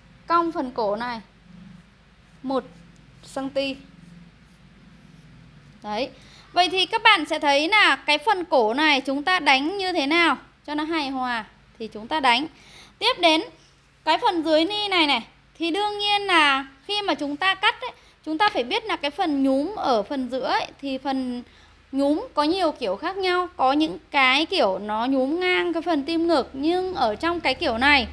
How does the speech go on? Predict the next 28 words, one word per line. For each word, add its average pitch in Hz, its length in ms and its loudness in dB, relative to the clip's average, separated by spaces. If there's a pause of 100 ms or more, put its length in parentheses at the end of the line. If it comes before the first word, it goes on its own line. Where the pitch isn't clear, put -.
(300)
nó 269 140 0
lại 349 160 0
không 381 320 -2
nhúm 294 220 2
ngang 370 220 0
tim 359 220 -4
ngực 349 200 2 (300)
mà 294 280 4
nó 285 120 0
nhúm 285 380 0
ngang 392 300 2
ở 247 200 2
phần, 277 340 -2 (2250)
phần 302 160 2
chân 403 240 6
ấy, 403 260 -4 (120)
phần, 277 300 -8 (120)
phần 269 120 -10
eo 392 320 0
luôn, 381 220 -2
gần 294 240 4
xuống 277 180 -2
eo 381 240 -2
luôn. 370 300 -2
Thì 302 80 -4
mình 277 200 -2
sẽ 269 140 -8
lấy 254 380 0